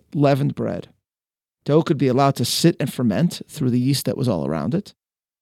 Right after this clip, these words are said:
but the fermenting of that dough could be hastened, impacted, and affected if one had a substance that had already been allowed to ferment for a very long time in advance, a substance that could then be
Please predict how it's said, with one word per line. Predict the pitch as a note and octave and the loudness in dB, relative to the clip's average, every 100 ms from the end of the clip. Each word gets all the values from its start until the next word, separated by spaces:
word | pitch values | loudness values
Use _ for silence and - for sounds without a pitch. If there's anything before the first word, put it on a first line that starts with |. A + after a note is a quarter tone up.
| _ - | _ -6
but | C#3+ | -6
the | - | -4
fermenting | C#3+ E3+ F3+ D3 | 4 4 6 4
of | B2 | 4
that | D3+ A#3 | 6 6
dough | - G#2 D#3+ - - | 2 -2 -2 -6 -8
could | C3+ | -6
be | B2 | -2
hastened, | B2 - A#3 - - D2 - - | -2 4 4 2 -4 -6 -8 -4
impacted, | B2+ B2+ E3 F3 G3 | -2 2 0 4 0
and | - C3+ | 2 -2
affected | - G#3+ - - - _ _ _ - | 0 -2 -2 -6 -12 _ _ _ -10
if | B2 | -6
one | B2+ D#3 G3 | 0 4 6
had | E3 C3 | 6 4
a | |
substance | B2 G#3 G#3+ - E2 D2 - - _ _ _ - | 0 0 -2 -4 -6 -6 -10 -18 _ _ _ -10
that | A#2+ | -2
had | B2+ - | -2 2
already | D3 F3+ G3 F#3 | 4 6 6 2
been | D#3 | 2
allowed | C#3 B2+ B2+ G3 A#3+ | 0 2 4 6 6
to | - | 2
ferment | - A2 F#2 D2 - | -6 -4 -4 -6 -6
for | B2 | -4
a | A#2+ | 0
very | C#3 F3 | 4 6
long | D#3+ D#3+ | 6 4
time | - A2+ A2 | 0 -4 -4
in | - | -2
advance, | B2 A2+ E3 G2+ - - _ _ _ _ _ | -2 2 0 0 -8 -20 _ _ _ _ _
a | B2 | -8
substance | - F3+ F#3 - G2 F#2 - - _ | 0 2 2 -2 -4 -4 -8 -16 _
that | G#2 A#2 | -8 -4
could | C3 | -2
then | B2+ B2 | 0 0
be | A2+ | -2